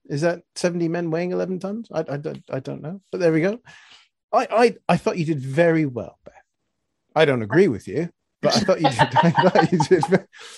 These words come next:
very well indeed. Um, I, I, I think it was an impressive start. I just think,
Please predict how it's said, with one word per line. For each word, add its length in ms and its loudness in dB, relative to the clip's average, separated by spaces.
very 400 2
well 400 4
indeed. 420 0
Um, 300 6
I, 140 4
I, 200 -8
I 80 0
think 280 -4
it 220 -8
was 440 -2
an 100 -2
impressive 560 -2
start. 600 -2
I 120 -2
just 240 -8
think, 420 -8